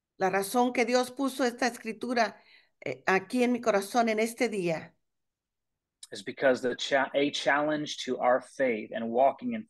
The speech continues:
Speaker 2: faith is disunity.
Speaker 1: porque el reto de nosotros caminar en fe y,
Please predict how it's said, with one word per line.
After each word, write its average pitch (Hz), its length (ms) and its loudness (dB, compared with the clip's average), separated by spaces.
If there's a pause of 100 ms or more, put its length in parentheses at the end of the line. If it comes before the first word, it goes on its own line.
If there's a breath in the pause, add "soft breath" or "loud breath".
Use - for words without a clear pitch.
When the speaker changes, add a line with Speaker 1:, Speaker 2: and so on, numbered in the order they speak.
Speaker 2:
faith 113 340 -2 (380)
is 113 160 -6
disunity. 113 760 -4 (840)
Speaker 1:
porque 196 280 2
el 208 100 8
reto 247 480 2
de 214 100 2
nosotros 233 560 -2
caminar 202 500 2
en 247 240 -4
fe 185 360 -2 (540)
y, 175 200 -8